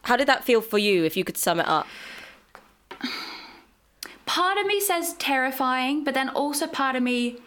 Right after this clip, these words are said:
Speaker 1: Mm.
Speaker 2: I think, felt a little bit numb just because I, I wasn't fully believing that it was, that it was real, if that makes any sense. It was hard to even,
Speaker 1: Completely.
Speaker 2: even comprehend. Um, and so, I mean, for me and my fiancé, financially, to give you a, a bit of a background, we had just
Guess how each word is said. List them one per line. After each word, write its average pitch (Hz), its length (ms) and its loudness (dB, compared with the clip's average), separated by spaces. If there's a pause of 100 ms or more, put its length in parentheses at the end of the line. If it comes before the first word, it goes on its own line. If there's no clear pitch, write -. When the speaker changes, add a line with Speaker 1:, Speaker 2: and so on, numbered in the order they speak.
(280)
Speaker 1:
Mm. 180 320 -2
Speaker 2:
I 220 160 -2
think, 285 320 -4
felt 285 220 -2
a 269 40 0
little 240 180 0
bit 226 200 -2
numb 196 460 -2
just 175 240 -4
because 196 260 -4
I, 180 140 -2 (140)
I 185 80 -4
wasn't 185 320 -2
fully 185 260 -4
believing 170 440 -2
that 156 100 -4
it - 80 -6
was, - 300 -4 (300)
that 190 80 -6
it - 80 -2
was 170 200 -6
real, 165 320 -2
if 262 100 -6
that - 140 -4
makes - 260 -4
any 220 100 -2
sense. 220 300 -4
It - 80 -4
was 190 160 -2
hard 208 360 -2
to - 120 -4
even, 170 440 -4 (420)
Speaker 1:
Completely. 190 440 0
Speaker 2:
even 151 140 2
comprehend. 190 720 -4 (380)
Um, 180 440 -2
and 196 140 -2
so, 233 80 -2
I 220 60 0
mean, 214 160 0
for 233 100 -2
me 233 140 0
and 247 80 0
my 220 100 -2
fiancé, 160 600 -4 (480)
financially, 180 560 -2
to - 40 -10
give 170 120 -4
you 170 80 0 (180)
a, - 80 -6
a - 20 -8
bit 170 200 -4
of 151 40 -2
a 160 60 -4
background, 160 540 -4
we 214 160 0
had 202 240 -4
just - 480 -4